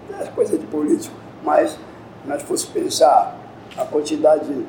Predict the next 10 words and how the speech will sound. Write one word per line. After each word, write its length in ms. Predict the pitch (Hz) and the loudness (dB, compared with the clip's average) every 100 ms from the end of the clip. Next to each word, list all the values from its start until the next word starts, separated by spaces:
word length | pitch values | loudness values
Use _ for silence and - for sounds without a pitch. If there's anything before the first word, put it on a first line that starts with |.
| - | -10
que 60 | - | -2
nós 240 | 156 - | -2 -2
temos 360 | - 139 143 135 - - - - - - - - | -2 -4 -2 -6 -10 -20 -20 -20 -20 -20 -20 -8
de 120 | - - - - - | -8 -8 -16 -12 0
votos, 340 | 156 170 - - - - - - - - | 0 0 -6 -16 -18 -20 -20 -20 -18 -8
e 140 | 139 | -6
se 140 | - 151 | -4 -2
nós 360 | 151 147 - - - - - - 170 | -2 -4 -10 -14 -18 -6 -2 0 2
souber 380 | 170 165 151 151 | 4 4 2 2
votar, 560 | 147 - - - - | 0 2 4 4 0